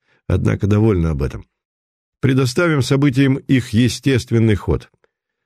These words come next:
Победа или поражение, мы увидим это очень скоро. А, кстати, что с твоим пропавшим скелетом? Не нашелся он?» «Помилуй, Иван Дмитриевич, как же он мог найтись, раз его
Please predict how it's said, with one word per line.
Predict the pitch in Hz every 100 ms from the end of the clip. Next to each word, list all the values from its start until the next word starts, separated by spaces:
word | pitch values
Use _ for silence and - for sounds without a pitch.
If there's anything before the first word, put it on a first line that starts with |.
| _
Победа | 127 139 165 143
или | 131
поражение, | 131 127 120 151 156 147 139
мы | 139 151 -
увидим | 127 120 135 120 120
это | 113
очень | 117 107 113
скоро. | - - 110 107
А, | - 117
кстати, | - 135 127 120 - - - _ _ 139
что | 120 151 151
с |
твоим | 123 135 135
пропавшим | 120 123 131 120 123 107
скелетом? | - 110 104 113 123 117
Не | 113
нашелся | 110 104 160 143 107
он?» | 85 71 - _ _ _ _ _ _ _ -
«Помилуй, | 120 117 85 95
Иван | 107 98
Дмитриевич, | 76 80 76 87 80 - - _ _
как | 127 101
же | 101
он | 98
мог | 98 -
найтись, | 95 92 151 131 - - -
раз | 101 95
его | 110 98 101